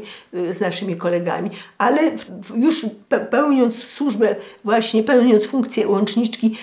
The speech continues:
w tych ostatnich godzinach przed przebijaniem, dostałam właśnie w głowę i, i w krzyż. I, i niestety nie mogłam już chodzić. I, i musiałam przejść z rannymi przez kanały.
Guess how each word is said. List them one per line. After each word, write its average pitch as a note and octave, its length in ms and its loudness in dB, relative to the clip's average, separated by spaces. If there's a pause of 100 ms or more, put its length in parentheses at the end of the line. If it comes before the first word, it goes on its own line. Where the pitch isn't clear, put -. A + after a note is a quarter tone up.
w - 60 -12
tych A#3 160 0
ostatnich - 520 0 (100)
godzinach F#3 480 0
przed G3 200 -6
przebijaniem, G3 640 2 (240)
dostałam B3+ 540 2 (180)
właśnie G#3+ 340 2 (240)
w F3+ 80 -6
głowę D4 360 2 (160)
i, C4 280 2
i A3 60 0
w - 120 -10
krzyż. E3+ 520 -4 (220)
I, A3+ 280 2
i G#3+ 60 4
niestety B3 400 2
nie A#3+ 120 6
mogłam G#3 260 4
już F#3 140 -2
chodzić. - 440 -8
I, F#3+ 180 -8 (260)
i G#3 60 -2
musiałam G3 340 0
przejść F#3 240 -2
z F#3+ 40 -2
rannymi F3 480 0
przez F3+ 520 -2 (120)
kanały. D3 420 -2